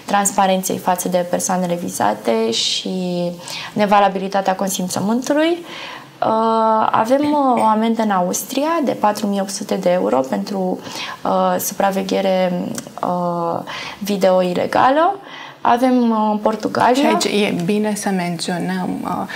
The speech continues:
Speaker 2: pentru că e o practică destul de răspândită și la noi în țară.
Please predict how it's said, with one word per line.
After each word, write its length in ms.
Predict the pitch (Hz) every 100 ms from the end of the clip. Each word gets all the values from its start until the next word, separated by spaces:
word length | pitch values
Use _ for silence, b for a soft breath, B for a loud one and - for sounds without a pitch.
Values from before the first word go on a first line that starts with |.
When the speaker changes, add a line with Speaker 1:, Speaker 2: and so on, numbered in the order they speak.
| B B -
Speaker 2:
pentru 320 | 190 185 196
că 140 | 190 185 - - 180
e 120 | 190
o 140 | 220 233
practică 680 | 208 202 208 - 226 208
destul 420 | 190 180 170 - 202
de 120 | 208
răspândită 520 | 185 - 185 202 -
și 200 | 196 277
la 100 | 254
noi 160 | 196 180
în 120 | 165
țară. 420 | - 175 - -